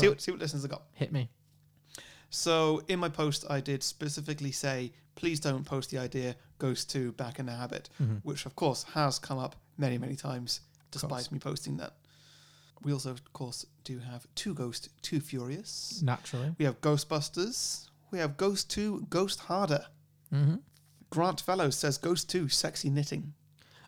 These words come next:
Speaker 2: Okay, sure. So instead of sexy kilning, it's, uh, I like that idea, just, like, different kind of sexy
Speaker 1: Yeah.
Speaker 2: handicrafts. Yeah.
Speaker 1: Yeah. What else,
Speaker 2: Sure.
Speaker 1: what, what else would you pitch?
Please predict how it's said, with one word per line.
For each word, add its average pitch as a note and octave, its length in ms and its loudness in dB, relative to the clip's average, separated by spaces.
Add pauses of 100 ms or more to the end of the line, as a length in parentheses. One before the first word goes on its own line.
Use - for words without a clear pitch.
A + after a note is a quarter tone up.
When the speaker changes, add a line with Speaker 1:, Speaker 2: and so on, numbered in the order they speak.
Speaker 2:
Okay, F#3 300 6
sure. A3 240 4
So - 140 6
instead D3 280 6
of C#3+ 120 2
sexy A#2+ 840 0
kilning, B2+ 560 0
it's, - 220 -6
uh, - 60 -6 (220)
I F#3 100 4
like A3 120 10
that G#3+ 120 8
idea, D#3 180 6
just, B2+ 200 -4
like, C#3+ 120 0
different C#3 360 0
kind B2 140 0
of A2 80 -2
sexy - 500 -2
Speaker 1:
Yeah. C3 340 2
Speaker 2:
handicrafts. C3+ 760 4
Yeah. B2+ 140 0
Speaker 1:
Yeah. C#3+ 280 4 (400)
What D#3 100 -2
else, D3 100 0
Speaker 2:
Sure. D3+ 100 2
Speaker 1:
what, G3 180 4
what F3 80 6
else D3+ 140 -2
would D3+ 80 0
you C#3 80 -4
pitch? - 260 -2